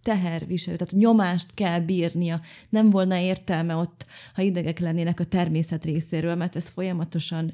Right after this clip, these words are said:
ugye jelezne az agy felé. De azt tudjuk, hogy vannak idegek és erek a külső annuluszban, tehát a legkülső harmadában körülbelül.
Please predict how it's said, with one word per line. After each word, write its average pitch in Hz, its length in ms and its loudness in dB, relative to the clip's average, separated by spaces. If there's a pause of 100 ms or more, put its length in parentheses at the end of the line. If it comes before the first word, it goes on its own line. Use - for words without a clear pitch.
ugye 175 180 0
jelezne 165 600 0
az 160 140 -4
agy 170 180 -4
felé. 175 320 -2 (400)
De - 80 -4
azt 196 200 -2
tudjuk, 208 380 0
hogy 185 320 0
vannak 202 680 0
idegek 196 600 -2
és 175 240 -4
erek 196 500 -4 (440)
a 175 280 -4
külső 220 480 -2
annuluszban, 170 720 -4
tehát 175 180 -8
a 185 40 -4
legkülső 196 640 -6
harmadában 160 1120 -6
körülbelül. 95 720 -12